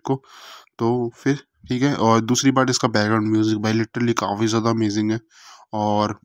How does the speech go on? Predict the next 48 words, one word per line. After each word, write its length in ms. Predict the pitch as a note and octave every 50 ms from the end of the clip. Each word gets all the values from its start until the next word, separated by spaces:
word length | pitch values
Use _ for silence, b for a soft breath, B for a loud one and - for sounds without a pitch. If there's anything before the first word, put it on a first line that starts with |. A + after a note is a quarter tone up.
| _ -
मैं 200 | - A2 A2 A2
बोलूँगा 380 | A2 A2 A2 G#2+ A2+ A#2 A#2 A2
बहुत 240 | G2+ G#2 G2 G#2+ G2+
ज़्यादा 160 | G#2+ G#2 G#2
अमेजिंग 300 | G#2 G#2 G#2 G#2 G#2 G#2
है। 60 | G#2+
और 120 | A2+ A2+ G#2+
तीसरी 240 | - A#2 A2 A2 B2
बात 100 | A#2+ C3
इसका 200 | B2 - - C3
ह्यूमर 360 | B2+ A#2 A2+ G#2 G2 G#2 G#2+
काफ़ी 240 | G#2+ - G2+ F#2+ G#2+
ज़्यादा 200 | G#2+ G#2+ A2 A2
अच्छा 260 | G#2 G2+ - - G#2
है। 60 | G#2 B B B B B B B B B B _ B2
मानता 200 | B2+ C3+ C#3 D#3+
हूँ 60 | D3
कुछ 160 | D#3 D3 C3
जगह 120 | D3 D3+
क्रिंजी 380 | C#3+ - - A#2+ A2+ A2+ A2 B2+
फील 220 | A#2 - C3 B2+
होता 220 | B2 A2 - - A#2+
है, 60 | A#2+
लेकिन 220 | A#2 A2 - B2
काफ़ी 280 | A#2+ - - G#2+ G#2 -
ज़्यादा 180 | A2 A#2 A2 A#2
अमेजिंग 300 | A2 G#2+ G#2 G2+ G#2+ A2
है, 60 | A2+
उसको 180 | A2+ - -
देख 180 | A#2+ - G#2 - -
के 80 | -
मज़ा 280 | A2 G#2+ G2 - - G2+
आता 200 | G2 - - -
है। 40 | G2+ -
ठीक 120 | A2 A2
है, 80 | A#2 A#2 B B B B B B B B B _
तीसरा 300 | - A#2+ A#2 - - C#3
बाकी 540 | B2+ - A2 G#2+ - - B2+ B2+ A#2+ F#2 -
सभी 260 | - - A#2+ A#2+ C#3+ C#3+ - - -
एक्टर्स 340 | B2+ B2 - _ - - -
की 100 | - D3
परफॉर्मेंसेस 1000 | C3 - - _ - B2 - - - A2+ G#2+ A#2+ A#2+ A#2 A#2+ B2+ A#2+ - C#3+ C3+
काफ़ी 300 | - - A#2+ A#2 - C3
ज़्यादा 160 | B2+ B2+ C3
अमेजिंग 360 | C3 B2+ B2+ B2 B2 C3 C3
है, 100 | C3 C3+ B B B B B B B B B - A#2+
लेकिन 260 | B2+ C3+ C3+ D3+ C#3+
भाई 220 | D3 D3+ C#3+ G#2+